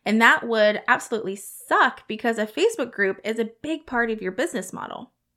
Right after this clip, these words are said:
And speaking of abstaining from social media,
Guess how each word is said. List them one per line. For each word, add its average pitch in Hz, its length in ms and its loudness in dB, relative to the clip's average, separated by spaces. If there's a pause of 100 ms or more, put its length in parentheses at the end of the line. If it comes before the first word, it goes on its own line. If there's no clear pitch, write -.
And 233 160 -2
speaking 311 500 -4
of 214 120 0
abstaining 226 540 -4
from 220 160 -6
social 220 280 -6
media, 247 560 -6